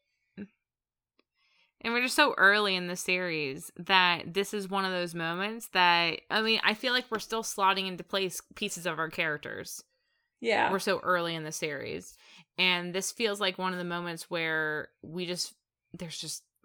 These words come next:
Speaker 1: puzzle pieces. And we found one that fits here. And
Speaker 2: Yeah.
Speaker 1: I'm like, "Oh, oh, okay."
Speaker 2: Where did this come
Speaker 1: Yeah,
Speaker 2: from?
Speaker 1: where did that come from? I thought I was building a puzzle of a horse, not a, not a flower bed.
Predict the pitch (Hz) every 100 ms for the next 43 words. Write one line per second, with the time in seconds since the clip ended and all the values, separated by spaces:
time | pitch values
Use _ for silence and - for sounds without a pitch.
0 | - 208 196 160 156 - 131 - - -
1 | _ _ - 175 170 165 165 160 165 170
2 | - 180 185 175 165 151 - 170 - -
3 | 135 131 - - - 165 160 151 143 147
4 | 233 214 165 165 160 170 - - 311 214
5 | 139 175 - _ _ _ _ _ _ _
6 | - 277 285 453 - 196 226 302 415 269
7 | 330 359 320 - 330 320 381 453 370 440
8 | 480 466 480 - 196 208 - - - -
9 | 415 453 330 320 269 302 294 285 320 311
10 | 302 294 403 359 165 - 254 - _ 247
11 | 254 247 262 226 190 _ _ _ _ _
12 | _ _ 320 302 - 226 262 196 175 226